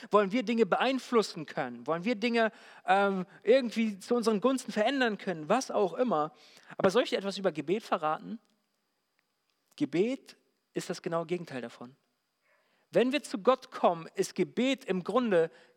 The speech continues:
Kapi-, Kapitulation vor Gott.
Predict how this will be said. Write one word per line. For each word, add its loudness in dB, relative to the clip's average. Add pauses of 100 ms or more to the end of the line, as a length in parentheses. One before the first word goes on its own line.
Kapi-, -2
Kapitulation 0
vor -4
Gott. -8